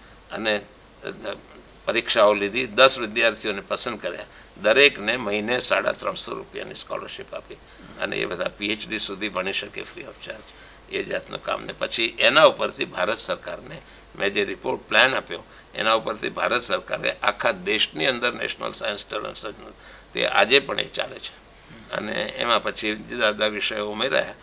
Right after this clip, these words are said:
પણ એનું જે original મુખ્ય કામ એ મેં કર્યું. અને એ પછી નાઇન્ટીન સિક્સટીના અંતે, અ, હું અ-, અમેરિકા બે વર્ષ માટે ગયો,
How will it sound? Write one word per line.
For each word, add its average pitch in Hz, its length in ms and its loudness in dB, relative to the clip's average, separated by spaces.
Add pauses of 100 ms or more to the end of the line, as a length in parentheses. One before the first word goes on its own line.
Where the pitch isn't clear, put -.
(260)
પણ 117 180 -2
એનું 110 240 -4
જે 104 220 -4
original 127 540 0
મુખ્ય 117 340 -6
કામ - 240 -4 (640)
એ 101 100 0
મેં - 200 -8
કર્યું. - 240 -10
અને - 260 -10
એ - 140 4
પછી 127 720 2 (300)
નાઇન્ટીન 120 480 0
સિક્સટીના 120 720 -2
અંતે, 107 440 -6 (540)
અ, 110 260 2 (200)
હું 104 560 -4
અ-, - 240 -6
અમેરિકા 104 640 0 (280)
બે 107 180 6
વર્ષ 113 320 4
માટે - 240 -12
ગયો, 120 180 -14